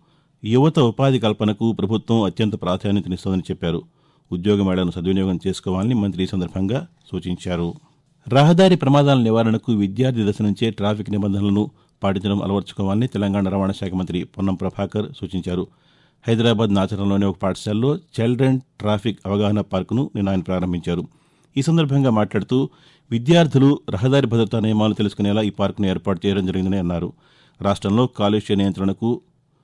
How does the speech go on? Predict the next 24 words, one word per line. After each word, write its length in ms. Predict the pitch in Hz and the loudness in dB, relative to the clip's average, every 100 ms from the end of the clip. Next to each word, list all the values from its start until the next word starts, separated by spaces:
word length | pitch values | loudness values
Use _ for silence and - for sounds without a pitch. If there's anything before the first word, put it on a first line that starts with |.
| _ | _
స్క్రాప్ 440 | - 107 113 - 110 | -10 -2 -2 0 0
పాలసీ 300 | 107 110 98 | -2 0 -2
తెచ్చామని 380 | 90 104 98 87 | -2 -2 -2 -2
చెప్పారు. 340 | 90 90 82 - _ _ _ _ - | -4 -4 -4 -8 _ _ _ _ -2
పాఠ్య 280 | 113 - | -2 0
పుస్తకాల్లో 540 | 110 107 92 98 101 120 | -4 -4 -6 -4 -2 -2
ట్రాఫిక్ 440 | 107 104 101 107 | -2 -4 -4 -4
అవేర్‌నెస్‌ను 560 | 101 101 98 95 101 92 _ _ - | 0 0 0 -2 -2 -4 _ _ -12
ఒక 100 | 95 | -8
పాఠ్యాంశంగా 680 | - 104 107 117 110 107 104 98 | -4 -2 -2 -2 -2 0 -2 0
చేర్చేందుకు 540 | 92 - 95 90 92 - _ _ _ | -2 0 0 0 -2 -4 _ _ _
ప్రణాళికలు 320 | - 101 98 87 | -2 0 0 -2
రూపొందిస్తున్నామని 640 | 92 92 87 92 92 127 | -2 -2 -4 -4 0 0
మంత్రి 340 | 107 98 87 | 0 0 -4
తెలియజేశారు. 760 | 92 98 92 85 85 95 85 85 - _ _ _ _ _ _ _ _ _ - | -6 -2 -2 -2 -4 -4 -4 -4 -8 _ _ _ _ _ _ _ _ _ -2
ఆకాశవాణి 800 | 104 - 120 107 90 90 87 - _ _ _ _ _ - | -2 0 -4 -2 0 -2 -4 -8 _ _ _ _ _ -6
ప్రాంతీయ 440 | 113 127 131 117 101 | 0 2 2 2 2
వార్తలు 340 | 92 - 87 | 0 -2 -4
వింటున్నారు. 560 | 87 90 87 82 85 87 _ _ _ _ _ | -4 -4 -4 -2 -4 -8 _ _ _ _ _
సుదీర్ఘ 580 | - 147 151 196 185 170 | -2 2 6 6 6 4
తీర 160 | 131 135 | 6 4
ప్రాంతం 400 | 135 131 120 120 | 4 2 4 2
కలిగిన 260 | 110 107 | 2 4
ఆంధ్రప్రదేశ్ 840 | 113 104 120 120 - 101 107 110 | 4 4 2 0 0 0 2 0